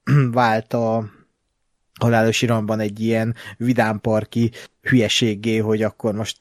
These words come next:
lehetetlené-, lehetetlenebbnél lehetetlenebb hülyeségekbe sodorják a szereplőket. És, és én, t-,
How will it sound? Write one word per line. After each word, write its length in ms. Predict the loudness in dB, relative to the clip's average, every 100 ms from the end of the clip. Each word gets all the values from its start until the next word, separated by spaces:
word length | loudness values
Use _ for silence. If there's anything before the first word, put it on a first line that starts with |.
| -6
lehetetlené-, 840 | -2 0 -2 -6 -8 -8 -6 -8 -4
lehetetlenebbnél 1120 | 0 2 2 -2 -4 -6 -6 -6 -6 -4 -2
lehetetlenebb 960 | -2 -2 -2 -4 -4 -4 -4 -6 -8 -8 -12 _ _ _ _ -8
hülyeségekbe 680 | 0 0 0 -2 -4 -4 -6
sodorják 600 | -4 -4 -2 -2 -2 -2
a 240 | -2 -2 -6
szereplőket. 960 | -6 -2 -2 -2 -4 -2 0 -2 -4 -20 _ _ _ _ _ _ _
És, 460 | 2 4 4 2 -2 _ -6
és 640 | -4 -2 -4 -6 -10 -16 -20 _ _ _ _ _ _ _ _ _ _ -20 -18 -4
én, 560 | 0 2 2 2 -6 -8 -14 -2
t-, 220 | 2 4